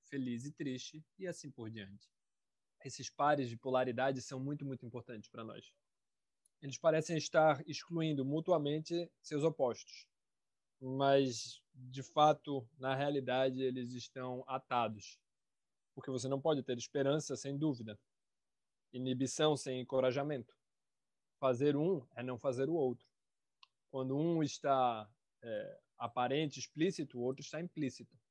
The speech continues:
E a polaridade particular na raiz de todos esses é si mesmo e o outro. Eu não sou você. E eu sei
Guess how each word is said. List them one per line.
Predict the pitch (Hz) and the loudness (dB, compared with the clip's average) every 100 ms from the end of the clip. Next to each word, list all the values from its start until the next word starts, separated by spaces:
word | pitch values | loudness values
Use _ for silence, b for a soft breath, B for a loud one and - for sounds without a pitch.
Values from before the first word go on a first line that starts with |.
| _ _ _ _ _ _ _ 131 | _ _ _ _ _ _ _ -6
E | 131 131 | -2 0
a | 127 123 117 _ _ _ _ _ _ _ _ _ - | 2 0 -2 _ _ _ _ _ _ _ _ _ -4
polaridade | 147 151 151 147 139 | 0 2 2 2 0
particular | 120 139 - 160 160 147 127 | 0 -4 -4 -8 0 0 0
na | 127 | -2
raiz | 123 135 135 | 0 0 0
de | 131 | -4
todos | 151 135 | -4 -2
esses | 170 - 127 | -2 -4 -2
é | 139 117 - _ _ _ | 0 0 -2 _ _ _
si | - 165 | -10 -2
mesmo | 156 165 175 190 220 _ | 2 4 4 0 -8 _
e | 165 | 0
o | 151 | 2
outro. | 127 110 117 _ _ _ _ _ _ _ _ 135 | 2 0 -10 _ _ _ _ _ _ _ _ 2
Eu | 151 165 123 113 117 | 4 4 2 -4 -14
não | 123 | -14
sou | 117 123 | -8 -6
você. | 147 156 123 101 _ _ _ _ _ _ _ _ _ | -6 -6 -8 -10 _ _ _ _ _ _ _ _ _
E | 127 | -2
eu | 135 | -2
sei | - 156 160 139 | 0 2 6 6